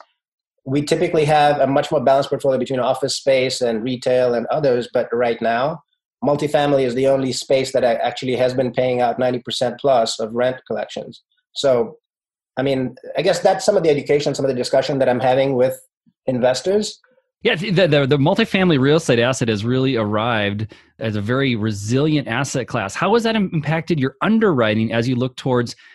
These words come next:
Speaker 2: not just managing the deals you have, but what have you been doing in terms of changing how your underwriting is going on the deals that you're looking to do?
Speaker 1: Sure.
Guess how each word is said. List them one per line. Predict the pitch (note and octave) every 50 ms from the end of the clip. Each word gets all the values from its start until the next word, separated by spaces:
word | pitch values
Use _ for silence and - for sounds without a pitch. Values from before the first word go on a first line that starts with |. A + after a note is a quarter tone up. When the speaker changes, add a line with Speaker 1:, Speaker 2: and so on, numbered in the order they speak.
| - _ -
Speaker 2:
not | D3 C#3+ C#3+ C#3
just | - C#3+ B2 -
managing | B2+ B2+ B2+ B2+ C3 B2 B2+ C3 B2
the | A#2+ A2+ G#2 - - A#2
deals | A2 B2 B2 A#2+ A2+ G#2+
you | A#2 G#2
have, | A2 E3+ D#3+ D3+ C3+ G#2+
but | A#2 G2
what | A#2+ D#3+ F#3
have | G3 F3+
you | F#3+
been | F3 E3 D3+
doing | C#3 C#3+ D3 C#3+ C3+
in | C3
terms | - - C3 A#2+
of | A2+ G#2+
changing | - - C#3 C3 B2+ A#2 B2+ B2 A#2 - - - - -
how | - - B2
your | B2 A#2+ A#2+ -
underwriting | C3+ B2+ B2+ B2+ A#2 A#2 A2+ A2 A2+ A#2 A2+ A2 A#2 - -
is | B2+ G#2
going | G#2 A#2 A2 A2+ A2
on | G#2+ G#2+
the | A2
deals | G2+ G#2+ A2 G#2+ G2 G2+
that | G#2
you're | G#2 G2+ G2+
looking | G#2 A2+ C3 C#3 - B2 G2+
to | - F#2+
do? | D#2+ D2 C2 - - _ _ _ _ _ _ _ _ _ _ _ -
Speaker 1:
Sure. | - - - D#3 C#3 B2+ A2+ -